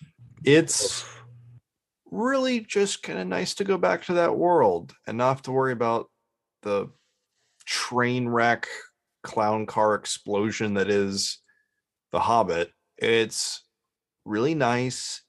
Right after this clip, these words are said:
It's, it reminds me of being a much younger man, and I've really enjoyed it. And again, they, they still hold up.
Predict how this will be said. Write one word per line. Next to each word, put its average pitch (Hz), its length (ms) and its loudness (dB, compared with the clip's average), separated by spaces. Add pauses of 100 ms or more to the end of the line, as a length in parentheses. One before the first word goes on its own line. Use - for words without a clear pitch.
It's, - 840 -4 (1900)
it 123 100 2 (120)
reminds 202 540 0
me 202 80 4
of 185 100 0
being 185 180 -2
a 180 40 -4
much 180 220 -2
younger 165 240 -2
man, 107 340 -4 (180)
and - 100 -10
I've 135 160 -4
really 135 200 4
enjoyed 113 300 -2
it. - 100 -8 (680)
And 151 160 6
again, 160 240 6
they, 117 120 6
they 120 160 4
still 131 320 2
hold 107 260 0
up. 92 200 -6